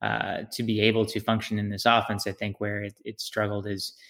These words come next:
he probably needed to earlier in the year to pick up the pace a little bit. Um, and this team needed to fix play calling to adjust for a bad offensive line. And that's where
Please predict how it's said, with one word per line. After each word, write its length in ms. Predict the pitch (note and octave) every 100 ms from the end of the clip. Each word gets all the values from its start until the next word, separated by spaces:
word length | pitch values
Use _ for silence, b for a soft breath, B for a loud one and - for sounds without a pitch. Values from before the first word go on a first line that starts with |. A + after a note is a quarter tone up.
| b
he 100 | -
probably 600 | B2+ A#2 A#2 A#2+ A2+ A2
needed 360 | A2+ A#2 A2+ G#2+
to 200 | - G#2+
earlier 260 | A2+ A2 G#2
in 100 | G2+
the 60 |
year 200 | G2+ G#2
to 40 | G2+
pick 160 | A2
up 100 | -
the 60 | -
pace 260 | - D#3 D#3+
a 20 |
little 160 | D3 A#2+
bit. 280 | B2 A2+ - b b b -
Um, 400 | G#2 G#2+ - - -
and 460 | A2+ G#2+ G#2 G#2 - _ _
this 240 | B2+ A2+ -
team 280 | B2 B2 A2+
needed 240 | A2 G2+
to 260 | A2 G#2 G#2
fix 260 | - -
play 180 | - A2
calling 380 | G#2 A2 G#2 G2+
to 120 | G#2+
adjust 380 | G2+ G#2 G2 -
for 140 | G#2
a 40 | F#2+
bad 240 | G2+ G2
offensive 340 | G2 G2+ - G2
line. 260 | F#2+ G2
And 80 | G2
that's 220 | G2 -
where 240 | G2+ G#2